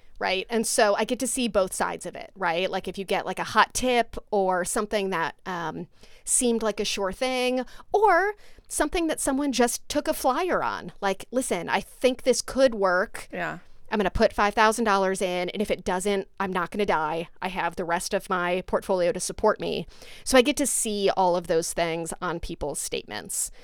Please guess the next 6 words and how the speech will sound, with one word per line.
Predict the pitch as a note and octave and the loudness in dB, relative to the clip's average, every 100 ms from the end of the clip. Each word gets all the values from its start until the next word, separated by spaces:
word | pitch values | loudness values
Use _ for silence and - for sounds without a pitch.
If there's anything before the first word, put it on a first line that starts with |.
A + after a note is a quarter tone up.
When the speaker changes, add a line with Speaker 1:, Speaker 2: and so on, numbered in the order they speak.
| - - | -20 -8
Speaker 1:
So | - G3 F3+ F3+ | 2 4 4 2
it's | G3 G3 | 0 -2
a | |
little | G3+ A3 | 2 2
bit | G#3 E3+ - - - - - - - - - - - - - | 4 4 2 -8 -20 -20 -20 -20 -20 -20 -20 -20 -20 -20 -10
less | G3+ F#3+ C#3+ - - - | -6 -2 0 0 0 -2